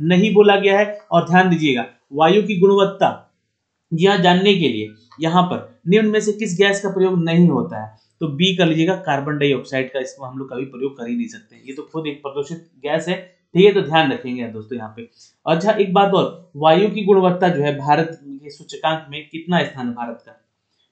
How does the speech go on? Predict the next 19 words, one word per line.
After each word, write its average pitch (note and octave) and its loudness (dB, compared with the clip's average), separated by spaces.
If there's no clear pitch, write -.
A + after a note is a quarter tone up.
तो C#3+ -8
आठ G#3 2
प्रदूषकों F#3 0
में F#3+ 0
शामिल C#3+ -2
है A2 -8
दोस्तों G#2+ -10
भारत, G#2 -14
यानी B2 -8
कि C#3 -2
भारत D3 2
भी F3 2
सबसे F3 -4
ज्यादा E3 2
प्रदूषण E3 -2
करने F3 2
वाला E3 2
वायु D3 0
में F#3+ -6